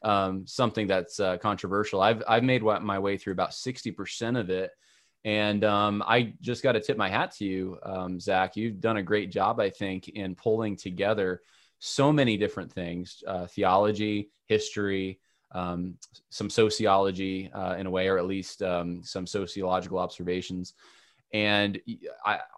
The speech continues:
I mean, I recommend this, to be honest with you, from what I've read. This is, you try to actually answer questions people have instead of evading them or, um, trying to dance around to give, uh, an answer that is halfway politically correct so you can,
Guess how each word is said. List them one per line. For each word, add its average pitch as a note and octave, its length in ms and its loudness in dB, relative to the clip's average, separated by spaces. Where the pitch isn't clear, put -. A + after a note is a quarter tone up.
I - 40 -6
mean, G#2+ 140 2
I C#3+ 80 8
recommend A#2 520 6
this, E2 140 -6
to F#2 80 -10
be F#2 100 -2
honest A2+ 320 0
with E2+ 160 -6
you, E2+ 100 -6
from G2 160 -8
what G2 140 0
I've F2+ 200 2
read. F#2+ 380 2
This G2 220 -4
is, F#2 400 -6
you G2 320 -10
try B2+ 200 2
to C3 60 4
actually G#2 460 0
answer G2 260 -4
questions G2 560 -4
people F#2 320 -6
have F2 420 -2
instead F2+ 320 -6
of F2 80 -6
evading F#2 520 -4
them F2+ 420 -4
or, F2+ 380 -2
um, F2+ 400 -2
trying G#2 260 2
to G2 100 -4
dance G2 340 -2
around F#2+ 600 0
to F#2+ 100 -6
give, F2+ 440 0
uh, F#2 160 -2
an F#2 180 -4
answer G2 460 -2
that F2 380 -2
is F2 600 -4
halfway G#2 400 2
politically G2 420 -4
correct D3 480 6
so G#2+ 120 -4
you G2+ 160 0
can, F#2 320 -4